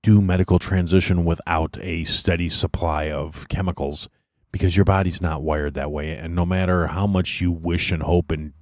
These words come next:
pray that that's the truth, it will never be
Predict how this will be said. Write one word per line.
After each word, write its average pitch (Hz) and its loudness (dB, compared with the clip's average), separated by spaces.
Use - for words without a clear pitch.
pray 95 2
that 87 -2
that's - -4
the 87 -2
truth, 85 -2
it 113 2
will 104 4
never 95 2
be 80 -2